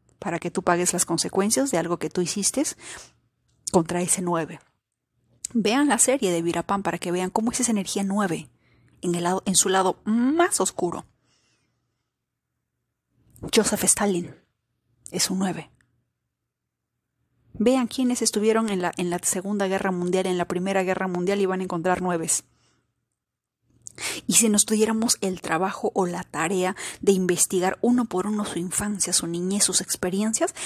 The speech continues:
probablemente vamos a encontrar mi-, miles de infiernos. Pero lejos de avanzar en el perdón, perdonar o entender,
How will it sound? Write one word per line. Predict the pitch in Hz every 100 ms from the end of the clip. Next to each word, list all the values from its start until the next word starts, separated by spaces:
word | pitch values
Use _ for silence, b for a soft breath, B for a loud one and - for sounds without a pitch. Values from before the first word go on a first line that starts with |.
| B -
probablemente | 190 196 202 196 202 208
vamos | 190 202
a | 196
encontrar | 175 180 -
mi-, | 202 214 175
miles | 214 233 226 208
de |
infiernos. | 175 185 165 143 156 - - _ _ _ _ _ _ _ _ _ -
Pero | - 185
lejos | 185 185 214 190
de | 180 - _ _ _ _ -
avanzar | 175 185 185 - 202
en | 202
el | 185
perdón, | - 180 175 175 196 302 - _ b b b b _
perdonar | 180 170 165 170 175 196 208
o | 175
entender, | 170 170 165 165 185 311